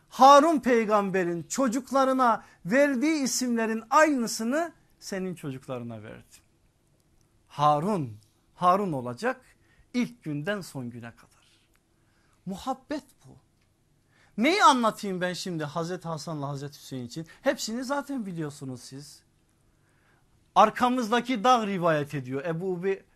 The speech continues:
Ebu Eyyub el Ensari. Bir gün girdim diyor Hücre-i Saadet'e. Bir baktım Efendimiz sağ ayağının üstüne Hazreti Hasan'ı, solunun üzerine Hazreti Hüseyin'i oturtturmuş.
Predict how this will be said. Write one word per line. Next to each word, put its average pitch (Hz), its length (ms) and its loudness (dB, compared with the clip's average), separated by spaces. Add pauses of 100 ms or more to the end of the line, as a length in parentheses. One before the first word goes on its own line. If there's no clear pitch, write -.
Ebu 170 440 -6
Eyyub 170 420 -8
el 151 140 -6
Ensari. 123 640 -8 (640)
Bir 226 80 0
gün 220 240 -2
girdim 220 480 -4
diyor 202 340 -6 (600)
Hücre-i 165 400 -8
Saadet'e. 147 720 -8 (720)
Bir 180 120 -6
baktım 175 340 -4
Efendimiz 165 580 -8
sağ 175 360 -6
ayağının 165 500 -6
üstüne 160 560 -8 (400)
Hazreti 160 440 -10
Hasan'ı, 156 600 -10 (440)
solunun 185 600 -6
üzerine 165 680 -8 (180)
Hazreti 170 420 -10
Hüseyin'i 147 340 -10
oturtturmuş. 143 800 -16